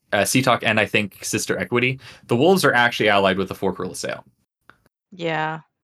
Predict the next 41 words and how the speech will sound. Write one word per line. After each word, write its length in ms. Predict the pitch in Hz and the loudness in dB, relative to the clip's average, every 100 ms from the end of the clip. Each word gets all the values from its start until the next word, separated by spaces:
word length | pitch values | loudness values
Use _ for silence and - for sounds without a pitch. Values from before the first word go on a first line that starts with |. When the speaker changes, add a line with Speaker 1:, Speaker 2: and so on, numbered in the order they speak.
| _ _ | _ _
Speaker 1:
Yeah. 220 | 98 92 95 _ _ _ _ | -14 -14 -14 _ _ _ _
D-, 120 | 120 | -2
despite 340 | 117 127 151 139 | 0 0 0 0
the 60 | |
fact 200 | 123 110 - | 0 0 0
that 140 | 98 _ - _ | -4 _ -20 _
the 80 | 113 | -6
Grey 140 | 127 135 | 2 2
Helms, 220 | 135 131 | 2 0
they 80 | 113 | 2
don't 140 | 120 | 0
have 100 | 110 | 0
a 40 | 95 | -4
Destiny 320 | 95 - 95 | -4 -2 -2
right 140 | 92 | -2
now. 120 | 92 90 | -2 -2
They 100 | 95 | -2
don't 100 | 92 | -4
have 120 | 92 | -6
someone 180 | 98 87 | -6 -6
who 60 | |
can 100 | 95 | -8
tell 160 | 92 87 | -4 -4
them 140 | 92 | -2
that. 220 | 92 98 _ _ _ | -2 -4 _ _ _
<laughs> 200 | - 135 - _ _ _ | -8 -8 -8 _ _ _
They, 140 | 117 113 | 0 2
they 120 | 117 | 2
probably 240 | 156 110 | 0 0
Speaker 2:
Right. 20 | |
Speaker 1:
get 160 | 95 92 | 0 -4
some 460 | - - 98 92 92 | -6 -2 -2 0 0
level 280 | 87 90 | -2 -4
of 360 | 90 85 - - _ _ - | -8 -10 -16 -20 _ _ 0
osmo-, 400 | 113 98 101 - | 0 0 -4 -2
like, 180 | 98 90 _ - - | -4 -4 _ -20 -6
godly 420 | - 101 104 104 | 0 2 2 2
osmosis. 760 | 104 95 98 98 110 107 - - _ _ | 2 2 -2 0 -4 -4 -8 -12 _ _
I 100 | - | -8
don't 100 | 92 | -6
know. 240 | 92 92 | -4 -6